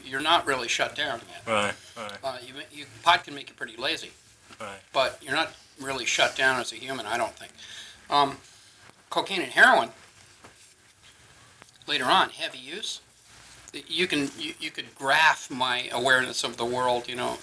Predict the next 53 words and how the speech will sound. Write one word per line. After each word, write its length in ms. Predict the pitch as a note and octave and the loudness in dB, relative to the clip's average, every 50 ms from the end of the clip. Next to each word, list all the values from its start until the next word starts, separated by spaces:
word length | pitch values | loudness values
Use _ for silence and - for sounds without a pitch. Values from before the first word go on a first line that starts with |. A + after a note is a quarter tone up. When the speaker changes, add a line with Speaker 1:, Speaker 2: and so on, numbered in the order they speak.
| - | -10
Speaker 1:
uh, 100 | - - - - - - - - | -12 -12 -12 -12 -14 -14 -14 -12
in, 100 | D3 C#3+ - - | -14 -12 -10 -10
in 60 | C3 | -8
a 40 | B2 | -4
reverse 460 | A#2+ B2 B2 A#2+ C3 C3+ C3 - - | -2 -2 0 2 2 0 0 0 -2
curve 320 | - - - D3 C#3 C3+ C3 | -4 -4 -4 -6 -4 -2 0
Speaker 2:
All 100 | A2 G#2+ G#2 | 2 2 2
right, 140 | G#2 G2+ G2+ - - - - - - | 0 -2 -6 -10 -16 -18 -20 -16 -8
Speaker 1:
that 100 | C3+ C#3 | -4 -2
Speaker 2:
right. 120 | G2+ G2+ C3 | -2 0 0
Speaker 1:
matched 420 | C3 C3 C3 C3 - - - - | 2 2 2 2 0 -2 -4 -6
the 160 | - A#2+ A#2+ B2 | -10 -14 -12 -12
increased 480 | B2+ B2+ - - B2+ A#2 - - - | -14 -14 -10 -8 -6 -6 -6 -4 0
curve 240 | - B2 A#2 A#2 A2+ | 4 4 4 4 4
of 200 | A2+ A2+ - - - - - - | 0 -2 -4 -6 -12 -16 -16 -16
the, 200 | - - - G2+ | -12 -6 -2 0
Speaker 2:
Right, 160 | G2+ G2+ G2 | 2 2 4
Speaker 1:
the 60 | - | 4
dope. 280 | A#2+ B2 A#2+ A#2 - - | 4 2 2 0 0 2
Speaker 2:
right. 240 | G#2+ G#2 G2 F#2+ F#2 - - - - - - | 4 4 4 4 0 -4 -10 -10 -10 -10 -10
But 140 | - - - | -10 -8 -6
you 60 | C#3+ | 0
did, 180 | - E3+ D#3 C#3 | 2 2 2 4
you 80 | C#3+ D3 | 4 4
were 100 | C#3+ C#3+ | 4 4
responding 460 | C#3+ C#3 - - E3 D3+ C#3+ B2+ A#2 | 2 2 4 4 4 6 4 2 0
the 80 | A2+ A2+ | 0 2
night, 220 | A#2 A#2+ B2 A#2+ | 2 2 2 2
uh, 120 | B2 A2 G#2+ | 2 2 2
Robert 220 | G#2+ A2 A2 G#2+ | 2 2 0 0
Kennedy 320 | - - A2+ A2 A2 G#2+ G#2 | -2 -2 0 0 0 -2 -6
was 140 | G2 - - | -10 -10 -2
killed. 340 | - A2+ G#2+ G#2+ A2+ A2 | 2 4 4 4 4 2
You, 100 | G#2+ G#2 | -4 -10
you, 280 | G2+ G2+ G2 G2 G2 G2+ G2+ G2 G2 | -10 -10 -10 -10 -8 -8 -8 -8 -8
you, 360 | G2 F#2+ F#2+ F#2+ - G#2 G2 | -8 -8 -10 -10 -12 -12 -8
you 60 | F#2+ | -6
were 100 | F#2 F#2 | -4 -4
inspired 420 | F#2+ F#2 - - G#2 G2 F#2+ - - | -4 -4 2 4 6 6 6 4 2
right 120 | G#2 G2 | 0 2
out 140 | F#2 F#2+ F#2+ | 2 2 2
of 60 | F#2+ | 2
that, 220 | F#2+ F#2+ G2 A2 G#2 | 4 4 2 2 2
weren't 220 | A2+ A#2 - - | 0 -2 0 0
you? 60 | D3+ | 0
Speaker 1:
Oh, 100 | D3+ D#3+ D#3 | 0 0 -2
yeah. 100 | C3+ B2 A#2+ - - - - - - | -4 -12 -14 -16 -16 -18 -18 -12 -6
Speaker 2:
Yeah? 220 | A#2+ A#2 B2 C3+ C3+ - - - | -4 -2 -2 -2 -4 -8 -12 -10
Speaker 1:
Yeah, 180 | D3+ D#3 D#3 | -6 -6 -4
we 140 | F3 A3+ A#3 | 0 4 6
all, 300 | A3 A3 A3+ A3 G3+ - | 8 8 8 8 6 4
we 140 | F#3 F#3 F#3 | 0 0 2
all 300 | F3+ F3 F#3 F#3+ F3+ E3+ | 2 4 4 4 2 0